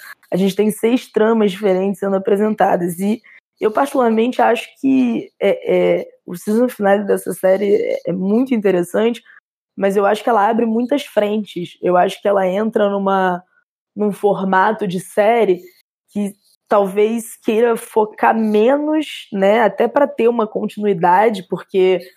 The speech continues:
o projeto foi fechado já com duas temporadas, né? Então, talvez pra ter uma continuidade, eles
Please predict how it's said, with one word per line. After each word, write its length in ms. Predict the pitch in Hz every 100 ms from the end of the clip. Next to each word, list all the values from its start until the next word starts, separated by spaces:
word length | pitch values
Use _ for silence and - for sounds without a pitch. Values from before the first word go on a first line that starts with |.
| _ -
o 80 |
projeto 400 | 160 185 175 180
foi 140 | - 190
fechado 440 | 196 190 190 180
já 240 | 175 185 202
com 180 | 233 202
duas 260 | 175 185
temporadas, 840 | - 180 180 170 170 233 208 175 _ _ _ _ -
né? 400 | 175 175 196 - -
Então, 720 | 190 185 - 180 196 202 202 202
talvez 320 | 208 190 196
pra 180 | 214 208
ter 80 |
uma 140 | 208 202
continuidade, 840 | 202 202 202 196 185 185 226 220
eles 460 | 214 208 214 -